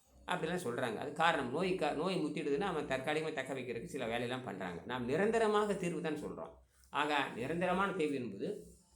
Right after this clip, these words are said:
நாம் பசி தாகத்தை கட்டுப்படுத்துறது தான். பசி தாகத்தை கட்டுப்படுத்துறது ரொம்ப, ரொம்ப, ரொம்ப, ரொம்ப, ரொம்ப எளிமையானது.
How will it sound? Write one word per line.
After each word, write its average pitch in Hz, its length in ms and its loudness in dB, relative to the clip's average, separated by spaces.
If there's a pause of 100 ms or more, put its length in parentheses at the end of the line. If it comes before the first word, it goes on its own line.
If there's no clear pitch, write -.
(920)
நாம் 110 220 -6
பசி 131 200 -4
தாகத்தை 139 360 0
கட்டுப்படுத்துறது - 580 -8
தான். - 160 -18 (300)
பசி - 200 -4
தாகத்தை 214 320 4
கட்டுப்படுத்துறது 156 500 0
ரொம்ப, 135 160 0
ரொம்ப, 131 220 0
ரொம்ப, 110 220 -4
ரொம்ப, 104 240 -2 (260)
ரொம்ப 110 220 -4
எளிமையானது. 95 600 -4